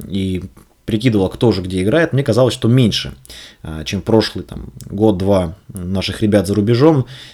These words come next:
И на самом деле это так, но, в принципе, их немало. Довольно много наших ребят, и поэтому русский мат, э, <laughs> на волейбольных тренировках, м, может раздаваться, э, в большом количестве залов мира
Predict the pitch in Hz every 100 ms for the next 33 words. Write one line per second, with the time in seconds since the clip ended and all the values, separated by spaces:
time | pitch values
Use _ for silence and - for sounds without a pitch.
0 | _ - 120 123 165 113 117 101 107 107
1 | 190 - 127 160 156 139 170 - - 123
2 | - 123 123 107 76 - - - 98 127
3 | 117 127 127 92 82 76 - - - -
4 | - 98 - - - - - - 98 87
5 | 117 156 156 104 98 98 95 95 92 -
6 | _ - - - - - 95 120 107 107
7 | 131 131 113 120 143 - 110 98 98 98
8 | 98 95 - 104 - 110 117 113 113 123
9 | 123 135 117 117 110 110 135 - 113 -
10 | - - - - 98 98 95 95 107 113
11 | 104 104 107 117 120 - 113 110 113 98
12 | 98 98 117 131 123 92 95 92 - 98
13 | 104 95 - 117 160 143 104